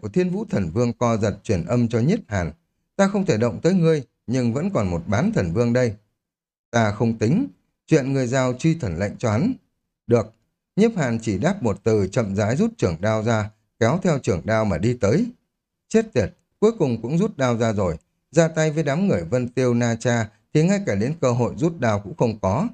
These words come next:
thực sự là thê thảm. "Mau giết ta đi, ta đang rất vội đây." Long Hạo vẻ mặt sốt ruột mà nói,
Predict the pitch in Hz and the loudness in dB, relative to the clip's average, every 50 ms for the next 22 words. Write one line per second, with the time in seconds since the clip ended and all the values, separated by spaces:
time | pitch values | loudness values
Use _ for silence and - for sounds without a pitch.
0 | - - 120 101 - - 139 113 87 78 82 - - 120 117 113 113 117 104 87 | -6 -6 -6 -6 -4 -4 -4 -2 -4 -4 -4 -2 0 2 2 2 0 -2 -4 -4
1 | 80 - - _ _ _ _ _ _ _ _ _ _ _ _ _ _ - 113 113 | -4 -8 -14 _ _ _ _ _ _ _ _ _ _ _ _ _ _ 0 2 2
2 | 113 117 151 220 226 - 135 117 113 120 120 101 - - - 135 127 127 120 110 | 2 2 2 0 0 0 0 0 0 0 0 -2 -4 -4 -2 -2 0 0 0 0
3 | 117 143 220 226 - 127 135 127 - 104 123 127 117 101 - _ _ _ _ _ | 0 -2 -2 -2 -2 -2 -2 0 0 0 0 0 0 -2 -4 _ _ _ _ _
4 | _ - 196 208 196 185 170 135 120 117 113 110 92 98 104 104 104 - - 233 | _ 0 2 2 2 2 0 -2 -2 -2 -2 -2 0 0 -2 -2 -2 -2 -2 -2
5 | 226 - 135 107 92 - 92 87 82 85 92 147 220 240 | 0 0 0 -2 0 -2 -4 -2 0 0 2 2 0 0